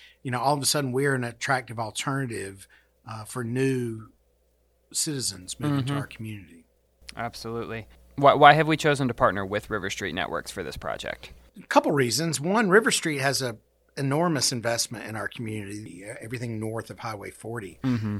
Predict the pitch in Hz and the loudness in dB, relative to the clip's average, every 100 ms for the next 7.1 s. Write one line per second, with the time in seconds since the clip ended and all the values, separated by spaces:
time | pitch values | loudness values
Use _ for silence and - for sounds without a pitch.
0 | - 117 131 120 127 147 139 - 110 - | -6 -4 -4 -4 -2 -2 -2 -6 -8 -2
1 | 151 143 139 143 123 110 - 151 - 139 | -2 0 -2 -2 -2 -4 -4 -6 -4 -4
2 | - 143 135 131 - _ - 160 139 135 | -4 0 2 0 -6 _ 2 4 4 2
3 | 139 127 - 139 135 135 135 151 135 120 | -6 -6 -4 0 2 0 -4 -8 -10 -8
4 | 131 131 120 - 160 147 143 _ - 143 | -8 -8 -8 -4 -4 -4 -8 _ -4 -4
5 | 131 139 - 139 139 143 139 175 185 - | -2 -6 -4 -6 -6 -6 -4 -6 -8 -12
6 | - 165 156 170 254 - 156 131 135 147 | -2 0 2 4 6 6 4 4 2 -2